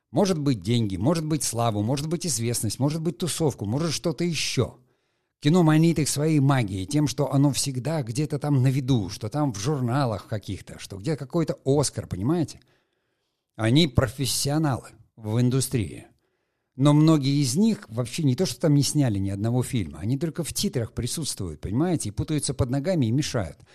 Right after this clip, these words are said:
Потому что это уже кинобизнес и киноиндустрия. Бизнес, как и творчество. Бизнесмены, да, те, которые начинают, предприниматели, они любители или профессионалы? Они вкладывают свои деньги, запуская какое-то дело. Они любители или профессионалы?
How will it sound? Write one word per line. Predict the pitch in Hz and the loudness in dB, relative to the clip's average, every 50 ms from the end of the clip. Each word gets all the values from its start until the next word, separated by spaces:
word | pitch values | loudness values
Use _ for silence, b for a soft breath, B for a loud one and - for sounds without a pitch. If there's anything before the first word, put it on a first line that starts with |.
| b b b b b b | b b b b b b
Потому | - 131 120 117 127 156 185 | 0 0 2 4 4 4 4
что | - - 170 151 - - | 4 4 2 0 0 2
это | 139 135 135 - 143 | 0 0 4 4 4
уже | 139 127 123 147 | 4 4 2 0
кинобизнес | 131 - 139 135 127 135 131 127 120 135 135 131 120 95 110 117 107 87 - - - - _ | 0 2 4 4 4 4 4 2 2 2 2 2 2 2 0 0 0 0 -2 -8 -10 -10 _
и | - 117 | -14 -14
киноиндустрия. | 107 - - 143 131 131 131 127 127 123 110 123 117 - - 123 120 113 98 87 73 - - - _ _ _ _ _ _ _ _ _ _ _ _ _ _ _ _ _ _ | -10 -2 2 4 4 6 6 6 4 4 2 0 -2 -2 -2 -2 -2 -2 -2 -4 -8 -12 -18 -20 _ _ _ _ _ _ _ _ _ _ _ _ _ _ _ _ _ _
Бизнес, | 170 240 247 196 170 135 - | -2 0 2 4 4 2 2
как | 165 143 - | -2 -4 -6
и | 170 | -4
творчество. | 165 196 190 139 - 107 - - - - - - - - _ _ _ _ _ _ _ _ _ _ _ _ _ _ _ _ _ | 0 0 0 0 0 -2 -8 -10 -12 -16 -20 -20 -20 -20 _ _ _ _ _ _ _ _ _ _ _ _ _ _ _ _ _
Бизнесмены, | - 127 147 156 190 - - 196 208 175 131 104 85 | -4 -2 0 2 2 0 2 2 4 4 4 2 2
да, | 87 127 156 156 | 0 -2 -2 -2
те, | - - 156 | -2 -4 -4
которые | - - 123 151 139 143 | -2 -2 -2 0 0 0
начинают, | 135 - - 180 151 123 - | 0 0 0 0 0 2 2
предприниматели, | - 120 - - 143 156 160 156 127 - - 95 - - | 0 2 2 2 2 2 2 2 0 0 -2 -8 -6 0
они | - 156 175 170 | 2 2 2 4
любители | 165 180 185 190 226 - 143 131 113 | 2 0 0 -2 -2 -2 -2 -2 0
или | 110 107 110 | 0 -2 0
профессионалы? | - 117 110 - - - 131 120 113 92 69 90 | -2 -2 -4 -2 -4 -4 -2 -2 -2 -4 -4 -2
Они | 117 151 165 | 0 2 0
вкладывают | 147 - - 170 160 127 117 110 110 113 - | 0 0 0 0 0 0 0 -2 -4 -4 -6
свои | - 120 113 107 104 | -4 -4 -4 -4 -2
деньги, | 123 180 196 180 131 | -2 -2 -2 -2 -2
запуская | 101 92 87 98 - - 139 127 110 | -4 -6 -8 -10 -8 -4 -4 -4 -4
какое-то | - 98 - 107 98 - 110 | -6 -8 -8 -8 -8 -8 -8
дело. | 98 95 85 - - - - | -8 -8 -10 -12 -12 -8 -4
Они | 117 110 107 | -2 0 0
любители | 107 110 107 165 165 - 170 147 127 | 0 -2 -4 -6 -6 -4 -4 -4 -2
или | 104 98 | -4 -2
профессионалы? | - - - - - 113 107 101 95 67 - | -4 -6 -6 -6 -8 -6 -6 -6 -6 -8 -12